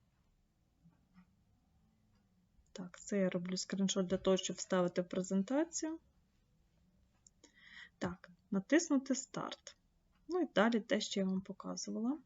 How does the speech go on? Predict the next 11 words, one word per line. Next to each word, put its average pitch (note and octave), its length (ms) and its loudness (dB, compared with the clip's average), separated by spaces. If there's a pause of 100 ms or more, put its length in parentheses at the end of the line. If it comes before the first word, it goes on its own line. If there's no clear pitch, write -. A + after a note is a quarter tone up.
як G3+ 280 -2
ми G#3 100 0
з - 120 -6
ними F#3+ 180 2
працюємо. F#3 600 -4 (4000)
Отже, D4+ 200 8
вдома B3+ 320 10
вам A3 200 6
потрібно G#3+ 380 4
створити G#3 420 4
онлайн-флеш-картки G3 1160 4